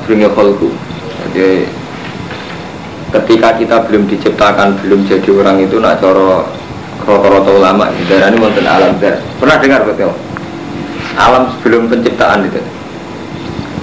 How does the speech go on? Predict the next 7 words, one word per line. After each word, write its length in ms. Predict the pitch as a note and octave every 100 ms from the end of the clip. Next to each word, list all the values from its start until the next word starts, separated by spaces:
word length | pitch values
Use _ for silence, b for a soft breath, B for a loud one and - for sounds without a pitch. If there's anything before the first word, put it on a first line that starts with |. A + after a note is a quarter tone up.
| - - -
Lah 240 | - A2+
alam 160 | B2 B2
sebelum 400 | - A2+ A#2 A#2
penciptaan 560 | A2+ A#2+ - A2 A#2+
itu 240 | B2 C3+ D3
pernah 400 | C3 A#2 C3+ C3
terjadi 720 | B2 - G#2 - - B2+